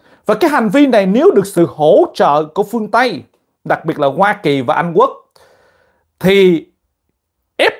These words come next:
Nga đến đường cùng thì Nga sẽ sử dụng vũ khí hạt nhân. Sau đó thì các quý vị cũng biết, Nga đã tấn công. Trong vòng hai mươi bốn tiếng vừa qua,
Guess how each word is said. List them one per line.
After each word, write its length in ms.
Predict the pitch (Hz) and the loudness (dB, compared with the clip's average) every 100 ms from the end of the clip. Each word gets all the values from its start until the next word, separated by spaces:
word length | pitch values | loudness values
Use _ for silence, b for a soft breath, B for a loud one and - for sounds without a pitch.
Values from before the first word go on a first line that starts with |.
| _ | _
Nga 300 | 190 220 247 | -6 -2 -2
đến 220 | 226 302 269 | 0 0 2
đường 180 | 175 143 | 0 0
cùng 280 | 156 147 127 | -4 -4 -6
thì 120 | 131 | -6
Nga 280 | 160 208 196 | -4 -4 -2
sẽ 180 | - | -2
sử 240 | - - 180 240 | -2 0 0 2
dụng 300 | 151 131 139 | -2 -2 -4
vũ 160 | 131 139 | -4 -4
khí 200 | - 214 | -6 -10
hạt 180 | 175 - | -10 -10
nhân. 160 | 139 98 _ _ _ _ _ _ _ _ _ _ _ _ - _ _ b b b b | -12 -12 _ _ _ _ _ _ _ _ _ _ _ _ -20 _ _ b b b b
Sau 300 | - - 196 | -8 -2 0
đó 400 | 170 175 220 - _ _ _ _ _ _ _ | 2 2 0 -4 _ _ _ _ _ _ _
thì 100 | - | -12
các 160 | 135 185 | -6 -2
quý 60 | 202 | 0
vị 120 | 139 120 | 2 0
cũng 220 | 139 156 | -2 0
biết, 280 | 175 190 _ _ _ _ _ _ _ _ _ _ _ _ _ _ | 0 -2 _ _ _ _ _ _ _ _ _ _ _ _ _ _
Nga 320 | 131 156 160 | -2 0 0
đã 100 | 143 | 0
tấn 240 | 143 165 180 | 0 -2 0
công. 160 | 156 110 _ _ _ _ _ _ _ _ _ _ _ _ _ _ _ _ - | -4 -4 _ _ _ _ _ _ _ _ _ _ _ _ _ _ _ _ -4
Trong 220 | 175 156 | -2 0
vòng 340 | 139 117 110 | 0 -2 -4
hai 180 | 95 170 | -8 -6
mươi 120 | 156 | -2
bốn 200 | 147 175 | 0 0
tiếng 160 | 185 175 | -2 -4
vừa 140 | 135 101 | -4 -2
qua, 280 | 135 139 | -2 -2